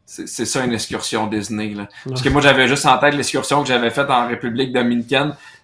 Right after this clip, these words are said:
Speaker 1: <laughs> pendant le temps des fêtes. J'ai fait, « Eh, palais, on n'est pas là du tout, là. » Fait que, tu sais, des fois, tu vas payer un peu plus cher que, que, que si tu le magasines toi-même,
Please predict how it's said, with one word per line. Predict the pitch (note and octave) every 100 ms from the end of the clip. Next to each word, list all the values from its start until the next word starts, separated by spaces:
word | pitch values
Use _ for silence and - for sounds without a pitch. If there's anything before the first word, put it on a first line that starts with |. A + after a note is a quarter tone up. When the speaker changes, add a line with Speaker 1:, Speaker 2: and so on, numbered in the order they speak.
| _
Speaker 1:
<laughs> | - C3 -
pendant | B2 A#2
le | A#2+
temps | C3
des | B2 A#2+
fêtes. | C3+ C3+ B2+
J'ai | A#2
fait, « | B2 B2
Eh, | B2 A#2+
palais, | - A#2+ A#2 A#2 A#2+ A#2+ _ _
on | A#2+ B2
n'est | C3
pas | B2+ D3+ C#3
là | C#3 C#3
du | B2+ A#2 C3+ B2+
tout, | - C3+ B2
là. » | G#2 F#2+ _ - C#3
Fait | B2
que, |
tu | -
sais, | A3
des | F3+
fois, | D#3+ G3 G#3 -
tu | B2+
vas | C3
payer | C3+ C#3 D#3 - _ _
un | C#3
peu | - D#3+
plus | D#3+ C#3
cher | - C#3+ C#3 F3+ G3 D#3+ _ _ _ _ _ _ _ -
que, | C#3+ B2 -
que, |
que | B2 B2+
si | -
tu | D3+
le |
magasines | C3+ C3 C3 D3+
toi-même, | D3+ C#3 B2+ B2+ D3+ E3+